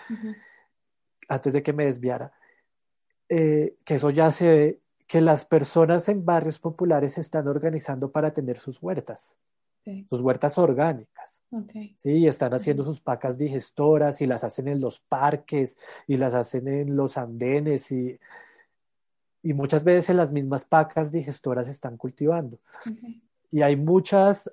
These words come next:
Speaker 2: eh, hay muchos proyectos muy bonitos de, y, y especialmente en los barrios populares donde eso está pasando.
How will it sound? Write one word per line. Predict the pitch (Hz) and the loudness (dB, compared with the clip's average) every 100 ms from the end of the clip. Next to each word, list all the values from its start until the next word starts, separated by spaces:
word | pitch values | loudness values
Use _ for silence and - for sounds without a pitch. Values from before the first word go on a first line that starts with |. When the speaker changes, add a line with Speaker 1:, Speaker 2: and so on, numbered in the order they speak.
| - | -4
Speaker 2:
eh, | 175 170 165 156 147 135 131 120 120 - _ _ _ _ _ _ _ _ _ _ | 2 4 6 4 4 2 0 -2 -6 -12 _ _ _ _ _ _ _ _ _ _
hay | - 143 | -2 2
muchos | 170 190 - | 4 2 2
proyectos | 196 160 143 156 | 4 4 2 -2
muy | 160 180 | 2 2
bonitos | 165 175 180 165 185 - _ _ _ _ _ _ _ _ _ | 4 2 0 0 -4 -4 _ _ _ _ _ _ _ _ _
de, | 135 127 123 - | -6 -4 -4 -6
y, | 143 - 135 | -8 -2 -2
y | |
especialmente | - - 123 127 143 165 | 0 -2 -4 -4 -2 0
en | 175 | 2
los | 147 | 0
barrios | 135 135 | -4 -6
populares | 160 - 139 127 160 | -8 -6 -4 -4 -4
donde | 147 123 123 | -6 -6 -8
eso | 113 127 | -8 -12
está | - 135 | -14 -12
pasando. | 135 175 123 | -10 -8 -10